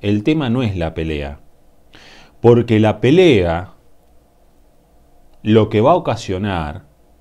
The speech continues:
no solamente es que todo se vaya a la mierda, sino la carta de la torre, la liberación.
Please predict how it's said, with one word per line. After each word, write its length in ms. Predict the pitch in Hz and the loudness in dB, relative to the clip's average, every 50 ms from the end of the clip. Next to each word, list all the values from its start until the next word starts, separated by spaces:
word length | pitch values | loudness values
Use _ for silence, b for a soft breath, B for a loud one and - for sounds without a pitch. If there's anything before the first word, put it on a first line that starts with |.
| _ _ _ _ _ _ _ _ _ _ _ b b b b b b | _ _ _ _ _ _ _ _ _ _ _ b b b b b b
no 140 | - 123 160 | -4 -4 -4
solamente 500 | 165 - 160 123 110 113 139 151 147 127 120 | -2 0 0 0 0 0 -2 -2 -4 -4 -6
es 40 | 117 | -6
que 100 | - 95 | -6 -6
todo 300 | - - 113 120 117 104 | -4 -2 -2 0 0 -2
se 100 | - 104 | -2 -4
vaya 220 | 92 95 - - | -4 -4 -4 -6
a 40 | 95 | -8
la 100 | 78 80 | -6 -6
mierda, 480 | 90 98 92 85 78 76 76 78 78 b b b b b - | -6 -6 -6 -6 -6 -8 -8 -8 -10 b b b b b -18
sino 640 | - - - 156 147 143 135 127 123 123 127 - - - _ _ _ - | -8 0 2 4 4 4 2 2 0 -2 -6 -10 -18 -20 _ _ _ -4
la 200 | - 104 101 92 | -2 -2 -2 0
carta 300 | - 120 117 117 - 98 | 0 -2 -2 -2 -2 -2
de 60 | 87 | -2
la 180 | 87 85 85 - | -2 -4 -4 -2
torre, 280 | - 92 87 82 85 | -2 -2 -2 -2 -4
la 140 | 85 90 90 | -4 -4 -4
liberación. 960 | 90 90 87 87 87 87 87 85 - - 90 82 73 73 73 69 67 67 | -4 -4 -4 -4 -4 -6 -6 -8 -10 -10 -8 -8 -8 -8 -10 -12 -14 -16